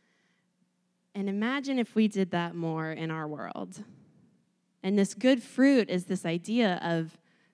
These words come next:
the good deeds that James is talking about, um, showing that in our lives, full of mercy and good fruit,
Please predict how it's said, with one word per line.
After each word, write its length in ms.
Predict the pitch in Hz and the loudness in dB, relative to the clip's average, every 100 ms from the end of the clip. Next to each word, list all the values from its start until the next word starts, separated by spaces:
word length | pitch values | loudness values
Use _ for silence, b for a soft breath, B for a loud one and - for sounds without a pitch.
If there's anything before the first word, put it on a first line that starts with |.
| _ | _
the 100 | 220 | 4
good 220 | 196 226 | 6 4
deeds 300 | 269 320 - | 4 4 4
that 120 | 180 | 0
James 320 | 185 175 165 | 0 -2 -2
is 140 | 165 - | -8 -6
talking 360 | 185 160 - | -4 -4 -8
about, 360 | 165 160 180 - _ b b b - | -10 -8 -8 -8 _ b b b 0
um, 540 | 202 185 165 165 185 - | 2 4 2 -4 -10 -14
showing 680 | - - 233 220 233 254 240 | -12 -4 2 6 6 4 2
that 360 | 190 175 185 - | -2 -2 -4 -2
in 120 | 190 | 0
our 160 | 180 | 0
lives, 800 | 175 175 175 175 175 - - - - _ _ _ _ _ _ _ _ | 0 -2 -4 -6 -8 -10 -14 -18 -20 _ _ _ _ _ _ _ _
full 300 | 226 247 262 | 6 6 6
of 120 | 214 | 4
mercy 380 | 220 208 202 202 | 2 2 0 -4
and 100 | 185 | -2
good 180 | 185 180 | -2 -4
fruit, 360 | - 170 165 | -6 -6 -6